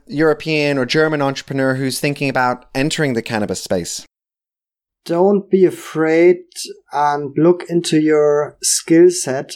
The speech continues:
Speaker 2: and don't feel like your skill set is not needed in the cannabis industry. Everybody, and the statistics will,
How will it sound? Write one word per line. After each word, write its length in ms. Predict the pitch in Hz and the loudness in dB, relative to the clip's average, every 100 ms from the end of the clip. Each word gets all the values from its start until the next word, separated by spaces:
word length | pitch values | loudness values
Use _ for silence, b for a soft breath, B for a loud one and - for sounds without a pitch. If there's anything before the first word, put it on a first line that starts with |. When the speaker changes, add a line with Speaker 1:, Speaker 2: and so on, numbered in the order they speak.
| - | -10
Speaker 2:
and 400 | 131 131 131 127 _ | -8 -8 -10 -14 _
don't 320 | - 147 180 180 | -2 2 2 2
feel 320 | - 185 170 | 0 2 4
like 380 | 165 156 151 143 | 4 0 -2 -2
your 180 | 156 | 0
skill 380 | 160 - 156 156 | 0 -2 0 0
set 420 | 147 147 147 - - - | 0 -2 -2 -4 -12 -8
is 180 | 135 139 | -4 -2
not 320 | 135 143 143 | -2 -2 -4
needed 480 | 143 147 143 135 135 | -4 0 0 0 -4
in 140 | 135 | -6
the 100 | 127 | -6
cannabis 560 | 120 127 127 113 110 110 | -4 -2 -2 -2 -6 -8
industry. 560 | 110 101 - - 101 _ _ _ | -10 -10 -12 -12 -16 _ _ _
Everybody, 520 | 147 147 175 165 151 147 | -4 0 2 2 0 -2
and 260 | 135 135 | -2 -4
the 80 | 127 | -4
statistics 920 | - 131 127 160 160 147 139 - - - | -4 -4 -2 -2 0 0 0 -6 -10 -8
will, 220 | 131 | -6